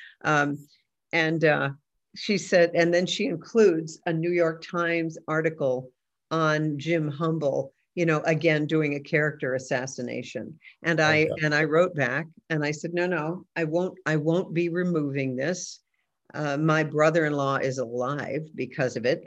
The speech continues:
Speaker 1: after two hundred days of I V antibiotics. This is very important." And one of the things you'll notice, I said, is that when, uh, Big Pharma doesn't like the message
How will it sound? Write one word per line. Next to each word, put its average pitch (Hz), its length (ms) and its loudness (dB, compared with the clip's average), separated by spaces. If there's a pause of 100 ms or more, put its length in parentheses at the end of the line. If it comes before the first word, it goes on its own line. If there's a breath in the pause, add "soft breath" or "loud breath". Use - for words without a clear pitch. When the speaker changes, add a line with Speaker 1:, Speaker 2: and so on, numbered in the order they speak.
Speaker 1:
after 135 300 -4
two 151 340 -4
hundred 135 300 -4
days 131 280 0
of 123 120 -4
I 135 200 -4
V 131 240 -4
antibiotics. 117 920 -6
This 143 240 -8
is 127 140 -10
very 147 380 2
important." 139 640 -4 (760 loud breath)
And 202 600 4 (640)
one 185 300 4
of 214 120 4
the 220 100 0
things 175 420 -2
you'll 147 180 0
notice, 139 720 0
I 131 160 -2
said, 131 580 -4 (360 loud breath)
is 165 240 2
that 160 280 4
when, 151 540 0 (100)
uh, 131 300 -4 (140)
Big 170 260 0
Pharma 175 320 -2
doesn't 165 360 0 (400)
like 165 420 0
the 151 100 -2
message 151 920 -4